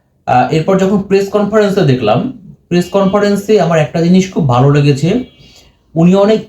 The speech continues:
ইতিবাচক। যেমন ধরেন ভারতের সঙ্গে ম্যাচ দিয়ে তার ডেবিউ হবে ন্যাশনাল টিমে, তো উনি কিন্তু প্রথম থেকে একটা কথা বলছেন যে ভারতকে হারানো সম্ভব,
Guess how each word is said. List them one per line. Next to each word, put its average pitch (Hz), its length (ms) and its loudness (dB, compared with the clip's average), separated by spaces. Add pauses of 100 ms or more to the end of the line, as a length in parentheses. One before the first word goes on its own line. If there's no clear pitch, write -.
ইতিবাচক। 143 680 -4 (800)
যেমন 160 300 2
ধরেন 143 460 0
ভারতের 139 340 0
সঙ্গে 165 580 0 (280)
ম্যাচ 143 300 2
দিয়ে 143 180 0
তার 131 140 0
ডেবিউ 127 260 0
হবে 123 180 0
ন্যাশনাল 113 360 -4
টিমে, 120 400 -4 (680)
তো - 80 -2
উনি 190 200 2
কিন্তু 226 200 -2
প্রথম 202 320 0
থেকে 247 220 -2
একটা 185 220 -4
কথা 180 180 0
বলছেন 175 340 -2
যে 202 80 -2
ভারতকে 139 520 0
হারানো 131 380 2
সম্ভব, 139 600 0